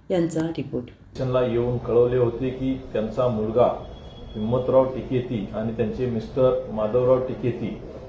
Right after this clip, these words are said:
Speaker 2: हे दुपारी साडेबारा वाजल्यापासून घरातून निघून गेलेले आहेत. त्यावरून पोलीस स्टेशन चंदननगर या ठिकाणी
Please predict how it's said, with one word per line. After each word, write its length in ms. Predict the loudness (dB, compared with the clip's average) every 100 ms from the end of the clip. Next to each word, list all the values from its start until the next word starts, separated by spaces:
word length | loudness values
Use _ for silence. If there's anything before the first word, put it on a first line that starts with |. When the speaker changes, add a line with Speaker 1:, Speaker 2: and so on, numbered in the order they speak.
| -8 -2
Speaker 2:
हे 120 | -2
दुपारी 420 | 0 2 2 2
साडेबारा 560 | 0 2 2 4 6 6
वाजल्यापासून 600 | 4 4 4 4 0 -2
घरातून 600 | 2 4 4 2 0 0
निघून 280 | 0 2
गेलेले 420 | 4 4 4 6 6
आहेत. 260 | 6 2 0 -6 -8 -8 -8 -8 -8 -10 -10 -10 -12 -12 -12 -12 -12 -12 -12 -12 -6 8
त्यावरून 520 | 10 10 6 2 0
पोलीस 360 | 0 -2 -2
स्टेशन 500 | 0 0 4 4 4 2 2
चंदननगर 640 | 4 6 6 6 4 4
या 180 | 6 6
ठिकाणी 640 | 4 0 0 0 0 -2